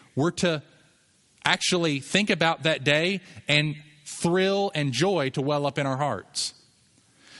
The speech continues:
Because for us as Christians, the return of Christ is a day of wonderful joy to be anticipated.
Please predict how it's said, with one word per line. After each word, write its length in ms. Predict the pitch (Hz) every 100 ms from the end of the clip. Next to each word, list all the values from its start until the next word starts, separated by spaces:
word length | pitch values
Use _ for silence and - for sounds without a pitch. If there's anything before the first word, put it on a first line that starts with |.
| -
Because 340 | 160 160 170 -
for 300 | - 208 226
us 180 | 208 -
as 220 | 165 151
Christians, 760 | - 220 240 - 151 143 147 - - -
the 120 | 165
return 440 | 165 - 190 202
of 120 | 180 -
Christ 640 | - 196 185 165 - - - 120 -
is 160 | 165
a 80 | 160
day 380 | 131 160 180 180
of 220 | 147 120
wonderful 600 | 120 139 185 190 185 180
joy 480 | 143 110 180 175 147
to 120 | 143 151
be 180 | 156
anticipated. 840 | 156 147 196 180 - 127 98 82